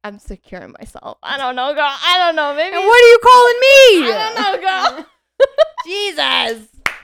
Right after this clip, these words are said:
Speaker 2: Okay.
Speaker 1: <laughs> No, girl. It's, no, listen, like,
Speaker 2: Okay.
Speaker 1: for me, I don't think I would have a problem with it because unless you're fucking them,
Speaker 2: Yeah.
Speaker 1: it doesn't bother me.
Speaker 2: Yeah.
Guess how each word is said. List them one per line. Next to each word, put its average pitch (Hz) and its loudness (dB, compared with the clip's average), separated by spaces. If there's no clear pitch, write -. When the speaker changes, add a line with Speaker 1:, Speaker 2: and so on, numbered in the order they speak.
Speaker 2:
Okay. 311 -2
Speaker 1:
<laughs> 508 -12
No, 330 -8
girl. 262 -6
It's, 254 -10
no, 285 -10
listen, 285 -10
like, 240 -10
Speaker 2:
Okay. 202 -14
Speaker 1:
for 285 -6
me, 330 -12
I 247 -6
don't 349 -10
think 359 -12
I 311 -8
would 262 -10
have 240 -12
a 214 -12
problem 247 -10
with 180 -18
it - -18
because 226 -10
unless 226 -10
you're 214 -10
fucking 330 -12
them, 359 -6
Speaker 2:
Yeah. 226 -16
Speaker 1:
it 269 -8
doesn't 208 -2
bother 190 -8
me. - -20
Speaker 2:
Yeah. 190 -18